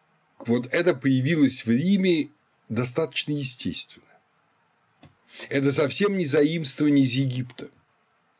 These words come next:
или из Древнего Востока, как, скажем, думает Фрейнишек Дворник в своей, э, прекрасной книге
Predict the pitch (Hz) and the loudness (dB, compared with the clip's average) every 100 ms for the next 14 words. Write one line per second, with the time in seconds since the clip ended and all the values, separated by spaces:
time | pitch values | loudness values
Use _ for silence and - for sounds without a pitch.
0 | _ _ _ - 135 135 131 120 104 - | _ _ _ 0 2 4 4 4 0 -2
1 | - - - - 101 95 131 131 113 113 | -6 -18 -20 -20 -10 0 4 4 4 2
2 | 110 110 101 165 170 135 110 - - 117 | 2 2 0 0 0 0 0 -2 0 0
3 | 101 110 110 123 110 - 117 107 95 - | 0 0 2 2 0 0 -2 0 -2 -2
4 | 104 92 98 131 123 113 - - - - | -2 -4 -2 0 2 0 -2 -16 -18 -16
5 | - - 113 113 113 113 110 95 - - | -6 0 4 4 4 4 2 0 -4 -20
6 | - - - 98 87 117 120 117 98 - | -20 -10 -4 -2 0 0 4 4 2 0
7 | 107 - 104 113 113 101 104 104 92 | -2 -2 2 4 4 4 2 2 0